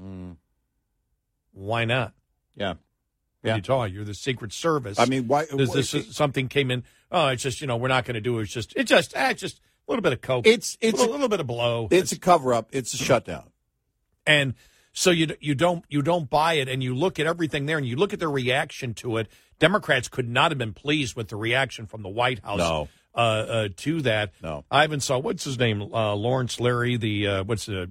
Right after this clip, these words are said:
Speaker 2: Charlemagne the God, <laughs>
Speaker 1: Mm-hmm.
Speaker 2: as we call him,
Speaker 1: Yeah.
Speaker 2: Larry
Speaker 1: Yeah.
Speaker 2: Lawrence. I can't remember what his real name is.
Speaker 1: Mm.
Speaker 2: He's as far left as you can get. They weren't buying it.
Speaker 1: No, no.
Speaker 2: And
Speaker 1: No,
Speaker 2: so
Speaker 1: no.
Speaker 2: if you're being intellectually honest, and as we said, you mean the Democrats don't care about security of the White House with Biden?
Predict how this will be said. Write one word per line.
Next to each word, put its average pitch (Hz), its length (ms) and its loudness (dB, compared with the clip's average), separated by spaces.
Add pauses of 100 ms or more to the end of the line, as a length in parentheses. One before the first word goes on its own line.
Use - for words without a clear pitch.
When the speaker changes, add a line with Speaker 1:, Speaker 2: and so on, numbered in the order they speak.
Speaker 2:
Charlemagne 110 520 -2
the 95 100 -8
God, 113 400 2
<laughs> 120 120 -4
Speaker 1:
Mm-hmm. - 360 0
Speaker 2:
as - 80 -4
we 123 120 -2
call 113 220 0
him, 98 80 4
Speaker 1:
Yeah. 87 120 0 (240)
Speaker 2:
Larry 127 240 0
Speaker 1:
Yeah. 120 60 -4
Speaker 2:
Lawrence. 117 360 -4
I 107 60 -6
can't - 180 -14
remember 110 220 -10
what 101 80 -6
his 95 160 -18 (340)
real 180 300 2
name 123 300 -2
is. 113 280 -2
Speaker 1:
Mm. 87 140 -6 (600)
Speaker 2:
He's 147 240 0
as 123 100 -4
far 143 240 6
left 131 240 -2
as 107 100 -6
you 120 80 -4
can 98 120 -16
get. 139 280 2
They 143 280 4
weren't 135 320 -4
buying 101 340 0
it. 90 140 -20 (200)
Speaker 1:
No, 92 260 -2 (300)
no. 71 220 -10 (220)
Speaker 2:
And 131 100 4
Speaker 1:
No, 156 100 6
Speaker 2:
so 139 220 4
Speaker 1:
no. 127 220 2
Speaker 2:
if 135 160 0
you're 131 80 2
being 156 220 0
intellectually 143 520 -2
honest, 147 400 0
and 113 100 -4 (280)
as 117 160 -2
we 123 60 -2
said, 170 320 4
you 110 60 -14
mean 120 140 -2
the 104 60 -6
Democrats 127 500 0
don't 123 220 -2
care 123 140 0
about 123 260 -2
security 123 340 -6
of 127 80 -4
the 107 60 -6
White 101 240 -2
House 135 240 -10
with 104 160 -12
Biden? 113 380 0